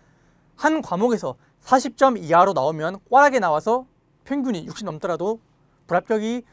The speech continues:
돼버리죠. 그렇지만 꽈락이 없어요. 그래서 이 통틀어서 육십 문제 나오는데 여기서 다시 한번 서른여섯 문제. 그래서 이제 보겠습니다.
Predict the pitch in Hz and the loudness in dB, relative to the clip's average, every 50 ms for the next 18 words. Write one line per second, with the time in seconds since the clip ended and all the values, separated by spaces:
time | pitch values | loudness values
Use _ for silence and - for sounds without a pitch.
0 | _ _ _ - 156 175 254 226 165 147 123 120 - - 202 214 - 220 214 240 | _ _ _ -8 -2 0 0 0 0 -4 -6 -8 -6 -8 -8 -8 -6 -4 -2 -2
1 | 262 277 285 _ _ _ _ _ _ _ _ _ - _ _ - 226 247 240 233 | -2 -4 -8 _ _ _ _ _ _ _ _ _ -20 _ _ 0 2 4 4 4
2 | 214 254 254 - - 143 135 - - - 262 269 214 180 202 190 _ _ _ _ | 2 0 -8 -8 -8 -10 -10 -10 -2 2 4 4 4 2 -2 -6 _ _ _ _
3 | _ _ _ _ _ _ _ _ _ _ _ _ _ _ _ _ _ _ _ - | _ _ _ _ _ _ _ _ _ _ _ _ _ _ _ _ _ _ _ -10
4 | 175 170 - 202 208 220 - - _ _ - 180 180 - - - 277 277 269 277 | -10 -6 -2 0 -2 -2 -2 -8 _ _ -10 -10 -10 -10 -6 -4 -2 -2 0 -2
5 | 285 254 - - 302 277 262 233 - 262 269 233 180 - - - 226 220 208 208 | -4 -6 -8 -4 2 4 4 4 4 2 2 2 0 -8 -8 -6 -6 -4 -2 -2
6 | 190 160 160 165 160 156 156 185 160 131 139 135 175 202 202 - - - - 185 | -4 -4 -4 -6 -8 -8 -6 -6 -6 -6 -6 -6 -8 -8 -8 -8 -14 -12 -8 -8
7 | 196 190 185 160 - _ _ _ _ _ - - - 202 214 262 220 156 123 143 | -8 -8 -8 -14 -14 _ _ _ _ _ -20 -16 -10 -10 -10 -8 -8 -10 -10 -10
8 | 131 139 165 202 202 214 208 - _ _ _ _ - _ _ _ - _ _ _ | -12 -12 -12 -12 -10 -12 -12 -14 _ _ _ _ -20 _ _ _ -20 _ _ _
9 | _ _ _ _ _ _ _ _ _ - _ _ _ - - _ _ _ - - | _ _ _ _ _ _ _ _ _ -20 _ _ _ -20 -20 _ _ _ -20 -20
10 | _ _ - - _ _ _ _ _ _ _ - _ _ _ _ _ _ _ _ | _ _ -20 -20 _ _ _ _ _ _ _ -20 _ _ _ _ _ _ _ _
11 | _ _ _ _ _ _ _ _ _ _ _ _ _ _ _ _ _ _ _ 151 | _ _ _ _ _ _ _ _ _ _ _ _ _ _ _ _ _ _ _ -18
12 | 139 139 120 - 147 185 180 - 147 135 120 113 | -18 -18 -14 -6 -6 -6 -6 -6 -12 -12 -14 -14